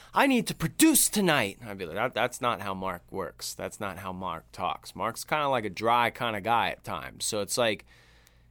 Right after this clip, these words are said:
there are characters who are dry, and then people are like, "Well, he's a bad actor." You're like, "No, there's just people that are fucking like that." Like, I think that embodies somebody.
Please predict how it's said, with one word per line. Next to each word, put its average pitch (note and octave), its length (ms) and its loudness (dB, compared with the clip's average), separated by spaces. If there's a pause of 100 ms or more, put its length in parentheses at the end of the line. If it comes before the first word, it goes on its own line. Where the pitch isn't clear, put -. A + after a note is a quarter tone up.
(380)
there C#3 120 2
are D3+ 60 2
characters F3 800 4
who F#3+ 340 0
are F#3+ 260 6
dry, G2+ 480 0
and A#2 140 -4
then C#3+ 140 0
people D#3+ 260 0
are C3+ 40 4
like, A2+ 180 0
"Well, C3+ 80 0
he's D#3 180 -4
a C3 60 -8
bad G#2 240 -2
actor." G#2 340 0
You're D#2+ 100 -8
like, G2 140 -8
"No, G#3+ 80 -4
there's D#4 240 -2
just D#4+ 180 -10
people D4 260 0
that B3 140 4
are F#3+ 80 4
fucking E3 460 0
like D#3 380 2
that." - 280 -6
Like, F#2 200 -6
I B2+ 120 2
think D#3+ 220 -4
that C#3 160 6
embodies A#2+ 640 2
somebody. G2+ 640 -2